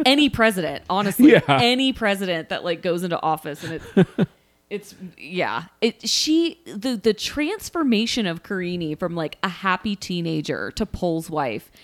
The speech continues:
Speaker 1: is shocking and, quite frankly, sad.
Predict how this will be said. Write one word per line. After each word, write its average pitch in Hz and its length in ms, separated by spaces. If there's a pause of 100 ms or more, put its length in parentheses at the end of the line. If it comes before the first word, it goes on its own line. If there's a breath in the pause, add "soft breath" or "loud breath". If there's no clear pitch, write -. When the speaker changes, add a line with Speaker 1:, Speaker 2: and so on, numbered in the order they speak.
(220 soft breath)
Speaker 1:
is 233 140
shocking - 680 (420 soft breath)
and, 233 140
quite 285 280
frankly, 269 400
sad. 147 500